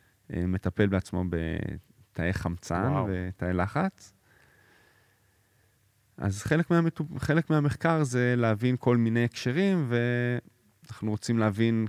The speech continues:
Speaker 1: כמה שיותר פרטים,
Speaker 2: כן.
Speaker 1: וזה ברמה הכי גבוהה ומתקדמת שאתה יכול לדמיין. אז, אה, בחלק מהמקרים זה מלווה בתוכניות תזונה וניטור, אה, מדדי סוכר ופעילות גופנית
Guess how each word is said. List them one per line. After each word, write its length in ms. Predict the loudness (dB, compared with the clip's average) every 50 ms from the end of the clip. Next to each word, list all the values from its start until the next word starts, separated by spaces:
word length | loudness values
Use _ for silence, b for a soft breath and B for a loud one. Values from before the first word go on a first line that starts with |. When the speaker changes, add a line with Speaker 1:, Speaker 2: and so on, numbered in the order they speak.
| -2
Speaker 1:
כמה 220 | 0 0 2 2 0
שיותר 360 | 0 0 -2 0 0 -2 -4 -2
פרטים, 480 | -4 -6 -4 -2 0 2 2 2 2
Speaker 2:
כן. 560 | 0 0 -2 -2 -2 0 0 0 2 0 0 -2
Speaker 1:
וזה 180 | -2 -2 -2
ברמה 340 | -2 0 0 0 0 0 0
הכי 440 | -2 -4 -6 -6 -4 -2 0 0 -2 -4
גבוהה 460 | -6 -6 -4 -2 0 0 0 -2 -2 -4
ומתקדמת 720 | -6 -6 -6 -6 -6 -6 -6 -4 -2 0 0 -2 -2 -4 -4
שאתה 420 | -4 -4 -4 -2 -4 -4 -4 -6
יכול 200 | -4 -2 -2 -2
לדמיין. 520 | -2 -2 -2 -2 0 0 2 2 0 -2 -4 b b b b b b b b b b b b b b b b b b _ _ _ _ _ _ _ _ _ _ _ _ _ _ _ -14 -10 -8
אז, 280 | -6 -6 -6 -4 -4 -4
אה, 80 | -4 -4
בחלק 380 | -4 -4 -2 -2 -2 -2 -2
מהמקרים 460 | -4 -4 -4 -4 -2 -2 0 0 0
זה 140 | -2 -4 -6
מלווה 360 | -6 -4 -4 -4 -4 -4 -4 -4 -4
בתוכניות 800 | -4 -6 -6 -6 -6 -8 -8 -12 -12 -10 -6 -4 -2 0 -2 -2
תזונה 500 | -2 -4 -2 -2 -2 0 0 0 0 0 0
וניטור, 760 | 0 0 0 0 0 -2 _ 0 0 0 0 -2 -4 -4 -4
אה, 40 | -2 -2 -2 -2 -4 -4 -4 -6 -6 -8 -8 -6
מדדי 420 | -6 -4 -4 -4 -4 -4 -4 -6
סוכר 640 | -6 -8 -10 -10 -4 0 0 2 2 2 0 0 -2 -2 -2
ופעילות 540 | -2 -2 -2 -4 -4 -4 -2 -2 -4 -4 -6
גופנית 600 | -10 -8 -4 -2 -2 0 0 0 0 -2 -4